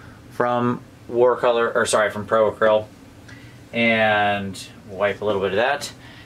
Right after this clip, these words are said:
And so if we wanna bring in a little color, we can just kinda splash that around, and now we get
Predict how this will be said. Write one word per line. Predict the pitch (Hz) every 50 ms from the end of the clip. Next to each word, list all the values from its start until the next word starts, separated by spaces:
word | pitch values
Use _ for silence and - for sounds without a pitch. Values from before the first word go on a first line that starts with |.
| - -
And | 110 110 110
so | - 127 120
if | 107
we | 120 135
wanna | 135 135 127 117
bring | 110 131 127 123
in | 123 117
a | 117 110
little | 107 101 90
color, | - - - 190 202 175 113 101 107 131 156 151 - - - - - - - - - - - - - - - - - - - -
we | 104 98
can | 101 104 101
just | 101 104 -
kinda | - 110 104 98 98 98 92 92 - - - - - - - - - - - - - - - - -
splash | - - - - - 110 110 110 107 - -
that | 113 110 104 101
around, | 104 101 104 104 101 104 104 101 98
and | - 107 107
now | 110 117 117 113 113 110
we | 104 113 107
get | 92 107 107 107 107